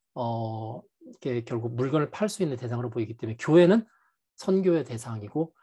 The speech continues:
그들이 들어와서 뭔가 쉴 수 있는 곳이고, 어, 뭔가 삶에 대해서 고민할 수 있는 곳이기 때문에 메타버스도 교회가 좀 고민을 해봐야 되는 것 중에 하나다라는 생각을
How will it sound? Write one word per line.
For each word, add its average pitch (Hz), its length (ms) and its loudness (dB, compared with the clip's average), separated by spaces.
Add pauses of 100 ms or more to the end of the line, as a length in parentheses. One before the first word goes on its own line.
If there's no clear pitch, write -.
(300)
그들이 123 340 -6
들어와서 123 400 -2
뭔가 110 300 -4
쉴 233 180 0
수 208 180 -2
있는 131 220 0
곳이고, 120 480 -10 (320)
어, 107 160 -6
뭔가 117 280 -6
삶에 196 500 4
대해서 127 200 -6
고민할 135 360 -4
수 - 120 -10
있는 120 140 -6
곳이기 113 320 -12
때문에 139 340 -2 (320)
메타버스도 139 960 0
교회가 123 340 -2
좀 120 140 -8
고민을 117 340 -4
해봐야 175 260 2
되는 135 200 -6
것 117 120 -8
중에 123 140 -10
하나다라는 117 840 -8
생각을 127 540 -10